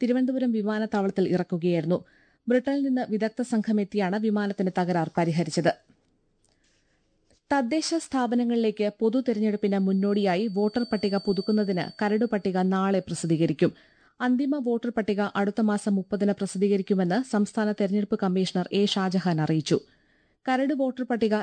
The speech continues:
എല്ലാ തദ്ദേശ സ്ഥാപനങ്ങളിലും വില്ലേജ്, താലൂക്ക് ഓഫീസുകളിലും സംസ്ഥാന തെരഞ്ഞെടുപ്പ് കമ്മീഷന്റെ വെബ്സൈറ്റിലും പരിശോധനയ്ക്ക് ലഭിക്കും. ഓഗസ്റ്റ് ഏഴ് വരെ പട്ടികയിൽ പേര് ചേർക്കാൻ അവസരമുണ്ട്. പ്രാദേശിക വാർത്തകളാണ്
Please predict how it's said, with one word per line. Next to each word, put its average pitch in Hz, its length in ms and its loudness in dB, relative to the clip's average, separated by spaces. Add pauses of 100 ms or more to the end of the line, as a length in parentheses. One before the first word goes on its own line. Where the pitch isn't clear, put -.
(100)
എല്ലാ 202 280 2
തദ്ദേശ 202 380 0
സ്ഥാപനങ്ങളിലും 196 800 0 (380)
വില്ലേജ്, 240 440 0 (140)
താലൂക്ക് 214 340 2
ഓഫീസുകളിലും 202 720 0
സംസ്ഥാന 240 520 0
തെരഞ്ഞെടുപ്പ് 220 500 -2
കമ്മീഷന്റെ 208 480 0
വെബ്സൈറ്റിലും 185 640 0
പരിശോധനയ്ക്ക് 185 680 2
ലഭിക്കും. 156 340 0 (540)
ഓഗസ്റ്റ് 214 380 0
ഏഴ് 202 160 2
വരെ 202 200 0
പട്ടികയിൽ 190 500 -2
പേര് 202 200 2
ചേർക്കാൻ 165 540 -2
അവസരമുണ്ട്. 165 580 0 (1200)
പ്രാദേശിക 247 560 0
വാർത്തകളാണ് 214 720 0